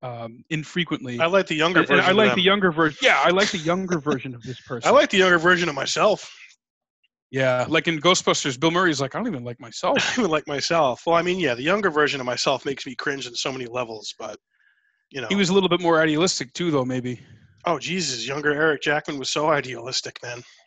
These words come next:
Speaker 1: Because now I'm a broken down piece of meat, and I'm alone,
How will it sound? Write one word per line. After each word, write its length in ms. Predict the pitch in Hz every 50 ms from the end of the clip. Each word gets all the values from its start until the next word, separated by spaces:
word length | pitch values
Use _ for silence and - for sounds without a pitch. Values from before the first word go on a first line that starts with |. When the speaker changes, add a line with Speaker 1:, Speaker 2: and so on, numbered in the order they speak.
| _ _ _ _ _ _
Speaker 1:
Because 320 | _ - - 147 139 - -
now 460 | 131 135 143 139 151 160 156 - _ _ _ _ _ _ _ _ _ _ _ _ _ _ _ -
I'm 140 | - 175 180
a 60 | 185
broken 320 | 151 190 208 208 220 202 175
down 240 | 202 185 190 175
piece 300 | - - 208 208 - -
of 120 | 214 156 147
meat, 260 | 196 208 190 156 - _ _ _ _ _ _ _ _ _ _ _ _ _ _ _ _ _ _ _ _ _ _ _ _ -
and 100 | 170 156
I'm 100 | 156 156
alone, 420 | 151 151 156 165 160 143 131 123